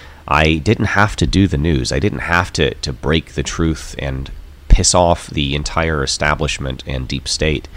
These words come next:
and my family suffer for that. But I did, and because I did, I've lost a, an income of the millions of dollars on YouTube. I've, I've lost so much because the truth is more important to me than money.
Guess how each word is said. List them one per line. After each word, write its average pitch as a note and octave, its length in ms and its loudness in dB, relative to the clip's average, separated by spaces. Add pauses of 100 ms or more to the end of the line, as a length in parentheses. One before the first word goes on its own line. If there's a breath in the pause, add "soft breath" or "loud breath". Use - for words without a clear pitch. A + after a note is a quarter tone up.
(340 loud breath)
and C#2 320 -2 (320)
my D#2 140 0
family F2 440 -2
suffer F#2 380 -2
for C2+ 160 -8
that. G1+ 260 -8 (560 loud breath)
But D#2 100 2
I D#2 60 4
did, D2 340 2 (260)
and D2 340 -2
because E2+ 360 2
I C#2 100 0
did, C2 220 -2
I've C2+ 160 -2
lost D2 440 0 (120)
a, D2 220 -8
an D2 140 -2
income E2+ 400 0
of C#2 160 -4
the C#2 80 -4
millions D#2 460 -2
of C#2+ 100 -10
dollars D2 420 0
on C2+ 120 -2
YouTube. D#2+ 420 -2
I've, C#2 240 -2
I've C#2+ 160 -4
lost D2 440 -2
so F#2 220 0
much - 500 -4
because D2 420 -6
the - 60 -12
truth - 320 -4
is D2 120 -4
more D2+ 160 -2
important F#2+ 480 -2
to D2 80 -4
me E2 240 0
than C#2 160 -2
money. D2+ 340 -2